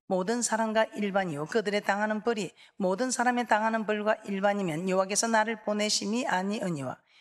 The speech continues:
만일 여호와께서 새 일을 행하사 땅으로 입을 열어 이 사람들과 그들의 모든 소속을 삼켜 산채로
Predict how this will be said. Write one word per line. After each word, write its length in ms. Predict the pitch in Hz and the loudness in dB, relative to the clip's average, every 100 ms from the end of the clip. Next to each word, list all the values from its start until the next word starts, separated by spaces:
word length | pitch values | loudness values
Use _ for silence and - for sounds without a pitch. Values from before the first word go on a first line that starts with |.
| _ _ | _ _
만일 340 | 202 214 254 214 | 2 4 4 2
여호와께서 480 | 247 240 240 - | 2 2 0 2
새 240 | 175 240 247 | 2 2 0
일을 380 | 240 226 233 196 | 0 -2 -2 -2
행하사 420 | 190 190 143 - | 0 0 0 2
땅으로 320 | 214 208 202 | 2 2 -2
입을 300 | 208 208 196 | -2 0 0
열어 240 | 196 156 - | 0 0 -2
이 180 | 202 208 | -4 -2
사람들과 540 | - 202 202 196 196 190 | 0 0 2 0 0 0
그들의 300 | 214 202 185 | 0 0 0
모든 320 | 185 202 233 | 0 -2 -2
소속을 440 | 247 240 226 226 | -2 -2 0 0
삼켜 720 | 220 202 185 220 - 151 - _ - - - | 0 -2 -4 -8 -4 -4 -6 _ -20 -20 -8
산채로 580 | - - 196 185 262 | 0 0 2 0 0